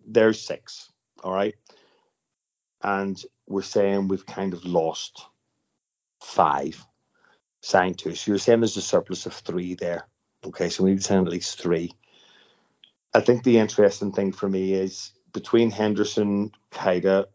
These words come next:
Ox, Fabinho, and Milner, you've got, uh, what is that?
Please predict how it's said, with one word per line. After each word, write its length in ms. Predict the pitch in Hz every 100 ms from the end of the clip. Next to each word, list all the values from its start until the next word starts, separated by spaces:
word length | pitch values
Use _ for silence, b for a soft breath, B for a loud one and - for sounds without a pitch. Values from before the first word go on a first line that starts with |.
| _
Ox, 600 | 90 90 - - - - _ _ _ _ _ _ _
Fabinho, 840 | 104 85 92 95 92 92 90 87 - _
and 240 | 95 95 95
Milner, 520 | 92 92 101 98 - b b b b b _
you've 300 | 98 98 -
got, 520 | - 95 90 - - - - - - - - - - -
uh, 240 | - 73 67
what 260 | 80 87
is 260 | 80 85 -
that? 460 | 85 78 78 -